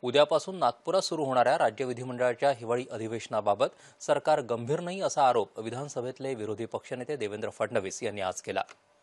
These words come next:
उद्याच्या अधिवेशनाबाबत रणनीती ठरवण्यासाठी विरोधी आणि सहयोगी पक्षांची बैठक आज नागपुरात झाली. त्यानंतर फडणवीस पत्रकारांशी बोलत होते.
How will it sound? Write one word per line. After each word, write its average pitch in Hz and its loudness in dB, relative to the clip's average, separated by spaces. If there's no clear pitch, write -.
उद्याच्या 143 2
अधिवेशनाबाबत 123 0
रणनीती 120 -4
ठरवण्यासाठी 131 0
विरोधी 127 -2
आणि 123 -4
सहयोगी 160 -4
पक्षांची 139 -6
बैठक 117 -4
आज 107 -2
नागपुरात 104 -4
झाली. 120 -8
त्यानंतर 131 0
फडणवीस 110 -4
पत्रकारांशी 110 -6
बोलत 107 -8
होते. 107 -4